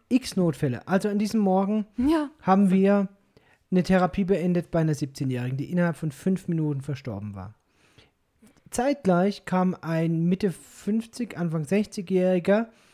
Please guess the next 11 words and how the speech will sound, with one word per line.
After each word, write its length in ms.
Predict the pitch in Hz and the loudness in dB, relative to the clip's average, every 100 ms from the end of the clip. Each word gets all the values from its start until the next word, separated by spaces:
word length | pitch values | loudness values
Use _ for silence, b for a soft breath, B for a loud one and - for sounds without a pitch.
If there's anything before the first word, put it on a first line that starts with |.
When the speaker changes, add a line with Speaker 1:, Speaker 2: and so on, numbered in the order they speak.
| b b - | b b -2
Speaker 1:
mit 120 | 185 | 2
einer 140 | 196 | 2
zweiundvierzigprozentigen 1160 | 196 220 226 202 208 - 190 185 175 180 175 151 | 2 0 0 0 -2 -4 -4 -4 -2 -2 0 2
Sauerstoffsättigung, 800 | 156 175 196 180 190 185 175 175 | 0 0 -4 -4 -4 -2 -2 -4
also 180 | 151 160 | -2 -2
neun-, 460 | 147 143 151 160 | -2 -2 -4 -6
fünfundneunzig 600 | 135 214 196 196 185 160 | -2 -2 0 2 0 -2
bis 160 | 151 151 | -8 -4
neunundneunzig 520 | 165 165 160 151 151 | 0 0 0 -2 -4
ist 100 | 139 | -2
normal. 400 | 135 135 147 | -2 0 0